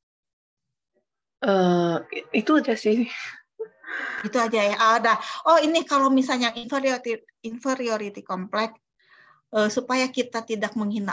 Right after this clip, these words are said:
Speaker 2: orang lain. Tadi kan kita
Speaker 1: Mhm.
Speaker 2: yang rendah diri ya, yang inferiority
Speaker 1: Ya.
Speaker 2: complex. Rendah diri karena kita kalah. Nah, sekarang supaya kita tidak timbul superiority complex atau kita tidak merasa diri lebih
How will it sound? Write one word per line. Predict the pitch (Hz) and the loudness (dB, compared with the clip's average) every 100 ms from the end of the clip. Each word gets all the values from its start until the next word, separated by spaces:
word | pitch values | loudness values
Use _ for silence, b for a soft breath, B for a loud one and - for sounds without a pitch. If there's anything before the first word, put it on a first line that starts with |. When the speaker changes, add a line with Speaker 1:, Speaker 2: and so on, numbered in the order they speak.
| 185 | -4
Speaker 2:
orang | 190 190 | -4 -4
lain. | 185 185 208 180 | -4 -2 -2 -4
Tadi | - 190 214 | -4 -6 -4
kan | 285 | -4
kita | 294 214 - 269 - | -4 -6 -2 0 0
Speaker 1:
Mhm. | 180 190 185 | -2 -2 -2
Speaker 2:
yang | 202 202 | -4 -6
rendah | 202 - | -12 -16
diri | - - 202 | -10 -10 -6
ya, | 180 196 - 214 | -4 -4 -6 -6
yang | 185 | -6
inferiority | 190 180 175 165 160 | -6 -8 -6 -6 -2
Speaker 1:
Ya. | 180 156 | -2 -2
Speaker 2:
complex. | 151 165 180 - - - | -4 -4 -8 -10 -20 -10
Rendah | 185 175 | -4 -4
diri | 175 220 | -4 -6
karena | 190 190 | -4 -6
kita | - 180 | -6 -10
kalah. | - 151 160 170 - | -8 -8 -6 -8 -14
Nah, | 151 - B B B | -18 -20 B B B
sekarang | 226 - 294 | -10 -6 -4
supaya | 285 269 233 233 | -4 -4 -4 -4
kita | 285 277 320 | -8 -8 -8
tidak | 277 214 196 | -6 -8 -10
timbul | 226 208 196 | -10 -8 -8
superiority | - 214 - 254 233 202 196 - | -10 -12 -12 -6 -4 -6 -10 -12
complex | 185 170 - 220 214 | -10 -10 -8 -8 -8
atau | - 190 | -10 -12
kita | 208 _ 190 | -16 _ -20
tidak | 196 190 - | -16 -16 -12
merasa | 175 - 180 | -10 -10 -10
diri | 180 220 294 214 | -12 -12 -8 -8
lebih | 185 180 | -8 -14